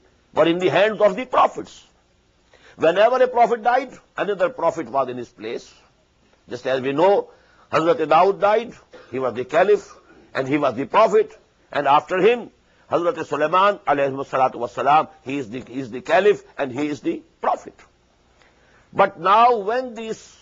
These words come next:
institution of prophethood has come to an end in the person of Muhammad sallallahu alayhi wasallam, now things are changed.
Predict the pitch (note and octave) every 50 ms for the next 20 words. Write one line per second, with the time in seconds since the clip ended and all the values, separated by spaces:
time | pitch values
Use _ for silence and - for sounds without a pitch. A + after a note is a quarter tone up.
0 | _ _ - G3 F3 - - F3+ D#3 - - A3 A3 - - G#3 F#3 E3 D#3 -
1 | C#3 D3+ D3+ D3+ D3 D3 - - - - _ - D3+ E3 F3+ - - F3 - -
2 | - C3+ A#2+ A#2+ B2+ B2 - - - F3 F#3 F#3 D#3 - D3+ D#3 D3+ C#3 B2+ -
3 | - F3 G3+ A3 G#3+ G3+ F3+ E3 D#3 D#3 C#3+ C#3+ C#3+ C#3+ - - D3 C#3 - -
4 | C#3+ C3 G#2 G2+ A2+ B2+ B2+ E3+ G#3+ G#3+ G3 - - C#3+ C3 A#2+ G#2+ A2 G#2+ F#2
5 | F2+ F2+ F2+ G2 - - - - - - - _ _ _ _ _ _ _ _ _
6 | _ _ _ _ _ _ _ _ _ - A#2 C3 D3+ C#3+ - - D3 C3+ E3 E3
7 | D#3+ - A#3 A#3+ G3+ A2+ F2 -